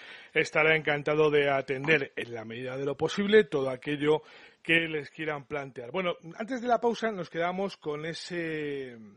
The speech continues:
ese disfruta y sonríe tan, tan bonito, tan fácil, tan complicado a veces, y eso nos lleva, Mariano,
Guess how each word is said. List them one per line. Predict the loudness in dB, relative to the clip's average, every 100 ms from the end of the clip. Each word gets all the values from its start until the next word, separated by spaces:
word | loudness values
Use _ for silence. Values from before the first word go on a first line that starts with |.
| -20 -20 -20 -18
ese | -12 -10
disfruta | -10 -10 -10 -6
y | -6
sonríe | -6 -8 -8 -8 -6 -6
tan, | -10 -16 -18 _ _ _ _
tan | -18 -16
bonito, | -14 -14 -4 0 0
tan | -2 -16
fácil, | -14 -10 -10 -10 -10
tan | -10 -12
complicado | -12 -14 -16 -14 -6 -2 -2
a |
veces, | -4 -6 -8 -8 _ -20 -20 _
y | -12
eso | -4 0 0
nos | -2 -4
lleva, | -2 0 0
Mariano, | -2 -6 -4 -4 -6